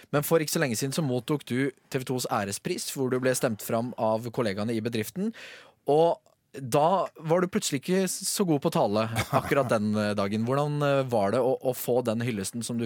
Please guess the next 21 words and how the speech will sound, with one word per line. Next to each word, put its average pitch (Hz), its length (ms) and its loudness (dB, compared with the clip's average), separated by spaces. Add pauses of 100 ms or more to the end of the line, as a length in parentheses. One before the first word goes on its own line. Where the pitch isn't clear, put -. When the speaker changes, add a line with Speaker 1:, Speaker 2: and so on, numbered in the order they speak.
Speaker 1:
fikk - 160 -10
for 117 80 -8
ikke 110 160 -8
så 113 80 -4
lenge 95 160 -8
siden? - 140 -14 (180)
Speaker 2:
Nei, 143 160 0
det 170 80 4
var 117 80 4
jo 113 140 0
på 139 80 2 (180)
nyhets- 101 400 0
og 120 320 2
sportsseminar, 117 560 0
da. 196 80 0
Vi 156 80 -2
har 120 80 0
en 113 80 -6
sånn 117 160 -4
samling, 104 560 0
eh, 98 680 0